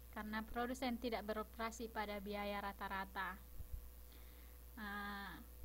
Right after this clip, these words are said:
walaupun tidak seboros monopoli gitu ya, teman-teman. Kemudian pasar oligopoli sering menimbulkan ketidakadilan. Masih, pasti.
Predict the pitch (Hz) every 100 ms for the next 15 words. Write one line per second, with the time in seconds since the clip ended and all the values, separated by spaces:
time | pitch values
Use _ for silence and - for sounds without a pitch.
0 | - 233 240 269 285 285 277 269 254 240
1 | - - 240 233 233 226 220 226 226 226
2 | 226 - - - 226 220 220 226 220 202
3 | 190 190 - 220 233 202 202 247 214 208
4 | 208 202 233 294 285 - - - - -
5 | - - - 254 262 285 302 302 277 262
6 | 262 240 233 226 226 226 226 233 240 233
7 | 233 220 214 214 214 214 220 208 202 196
8 | 202 202 196 196 269 285 320 254 - -
9 | 202 -